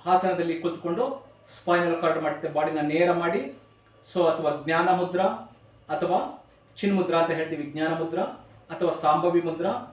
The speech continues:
ಅಥವಾ ಪ್ರಾಣ ಮುದ್ರಾ ಹಿಡ್ಕೊಂಡು ನೇರವಾಗಿ ಕುಂತ್ಕೊಂಡು ಕಣ್ಣನ್ನ ಮುಚ್ಚಿ ಈ ಮಂತ್ರವನ್ನ ಪಠನೆ ಮಾಡಿದ್ರೆ ನಿಮ್ಮ ಇಷ್ಟಾರ್ಥಗಳು ಸಿದ್ಧಿ ಆಗ್ತವೆ. ನಿಮ್ಗೆ ಓದಿನಲ್ಲಿ ಒಳ್ಳೆಯ ಇಂಟ್ರೆಸ್ಟ್ ಮತ್ತೆ ಉದ್ಯೋಗ ಸಿಗ್ತದೆ.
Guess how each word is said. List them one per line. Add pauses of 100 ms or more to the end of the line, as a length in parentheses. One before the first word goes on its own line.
(120)
ಅಥವಾ
ಪ್ರಾಣ
ಮುದ್ರಾ
ಹಿಡ್ಕೊಂಡು
ನೇರವಾಗಿ
ಕುಂತ್ಕೊಂಡು (280)
ಕಣ್ಣನ್ನ
ಮುಚ್ಚಿ (240)
ಈ
ಮಂತ್ರವನ್ನ
ಪಠನೆ
ಮಾಡಿದ್ರೆ (400)
ನಿಮ್ಮ
ಇಷ್ಟಾರ್ಥಗಳು (180)
ಸಿದ್ಧಿ
ಆಗ್ತವೆ. (240)
ನಿಮ್ಗೆ
ಓದಿನಲ್ಲಿ
ಒಳ್ಳೆಯ
ಇಂಟ್ರೆಸ್ಟ್
ಮತ್ತೆ
ಉದ್ಯೋಗ
ಸಿಗ್ತದೆ.